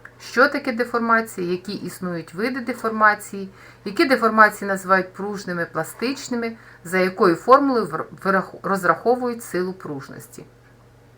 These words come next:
Надалі, для виконання лабораторної роботи вам потрібно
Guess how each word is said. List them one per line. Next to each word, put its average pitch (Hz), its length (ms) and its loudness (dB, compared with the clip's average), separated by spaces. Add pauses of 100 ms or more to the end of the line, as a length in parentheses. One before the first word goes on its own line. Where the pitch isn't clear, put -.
(220)
Надалі, 214 600 8 (440)
для 190 140 2
виконання 254 520 6
лабораторної 185 800 2
роботи 147 560 -4
вам 226 260 8
потрібно 254 640 0